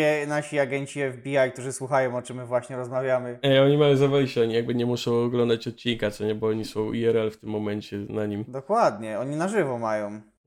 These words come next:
Speaker 2: Tak. Niesamowite. Ciekawe, czy mają też wizję na nasze twarze, czy muszą sobie później obejrzeć, żeby zobaczyć, jakie mamy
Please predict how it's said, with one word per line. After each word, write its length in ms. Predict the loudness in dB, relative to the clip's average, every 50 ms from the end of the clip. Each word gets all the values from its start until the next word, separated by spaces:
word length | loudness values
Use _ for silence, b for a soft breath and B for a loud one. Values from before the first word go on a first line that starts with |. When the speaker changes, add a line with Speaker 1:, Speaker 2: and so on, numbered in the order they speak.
| _ _
Speaker 2:
Tak. 260 | -10 -10 -10 -10 _ _ _ _ _ _ _ _ _ _ _ _ _ _ _ _ _ _ _ _ _ _ _ -10
Niesamowite. 760 | -8 -6 -4 -2 -2 -2 -4 -6 -8 -10 -10 -8 -8 -8 -8 -10 _ _ _ _ _ _ _
Ciekawe, 240 | -6 0 2 2 2
czy 120 | 2 2 2
mają 160 | 2 2 2
też 200 | 0 -2 -10 -10
wizję 300 | -10 -10 -4 0 0 2
na 100 | 2 2
nasze 400 | 0 0 -2 -2 0 0 0 0
twarze, 480 | -2 -4 -6 -6 -6 -6 -8 -8 -8 -10 _
czy 140 | _ -12
muszą 200 | -12 -12 -12 -14
sobie 300 | -18 -16 -10 -6 -6 -6
później 320 | -6 -8 -10 -6 -2 0 0
obejrzeć, 400 | 0 2 2 0 0 0 -6 -6
żeby 160 | -6 -8 -8
zobaczyć, 380 | -6 -6 -6 -6 -6 -8 -10 -16
jakie 120 | _ -4
mamy 280 | -2 -2 0 0 -2 -6